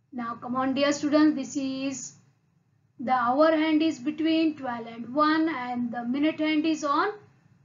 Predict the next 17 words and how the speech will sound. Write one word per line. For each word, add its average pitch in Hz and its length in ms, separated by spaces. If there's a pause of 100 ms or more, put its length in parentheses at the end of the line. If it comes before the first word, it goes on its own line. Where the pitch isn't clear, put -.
three. 302 320 (260)
So 226 340
this 226 240
is 294 500 (580)
quarter 339 640 (100)
past 302 600
twelve. 262 500 (180)
Very 247 300
good. 226 300 (580)
What 233 160
is 247 120
this? 403 260 (100)
Quarter 320 680 (120)
past 254 640
twelve. 269 260 (800)
Next 226 320
one. 254 220